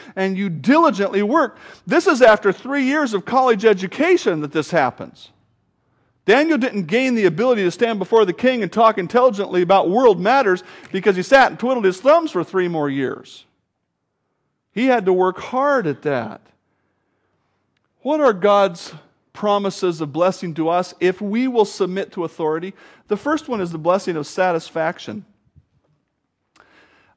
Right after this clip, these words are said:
"I have come that they might have life and that they might have it more abundantly." Friends, we have got to believe, we have got to understand that Jesus does not intend for our life to be,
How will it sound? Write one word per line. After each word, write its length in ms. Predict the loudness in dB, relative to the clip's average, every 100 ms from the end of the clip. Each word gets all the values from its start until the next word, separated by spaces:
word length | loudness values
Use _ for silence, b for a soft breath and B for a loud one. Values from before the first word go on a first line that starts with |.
| 0
"I 120 | 2
have 240 | 2 -2
come 240 | -2 -2 -2
that 120 | -4
they 120 | -4
might 220 | 0 0
have 220 | 2 0
life 280 | 2 0 0
and 100 | -4
that 80 | -6
they 140 | -6
might 180 | -4 -6
have 260 | -4 -4 -4
it 100 | -6
more 380 | -6 -4 -2 -2
abundantly." 720 | -4 -4 -6 -8 -10 -12 -14 _ _ _ _ _ _ _ _ _ _ _ _ _ _
Friends, 360 | _ -4 -4 -4
we 140 | -2
have 160 | -2 0
got 260 | 0 0
to 80 | -2
believe, 460 | -4 -2 -2 -4 -2
we 100 | -2
have 120 | 0
got 180 | -2 -2
to 100 | -4
understand 640 | -4 -6 -10 -6 -6 -4
that 120 | -6
Jesus 400 | -6 -8 -4 -6
does 180 | -6 -8
not 260 | -6 -4 -4
intend 460 | -6 -6 -6 -6
for 220 | -6 -6 -4
our 240 | -4 -4
life 340 | -2 -4 -4 -10
to 80 |
be, 360 | -10 -8 -8 -10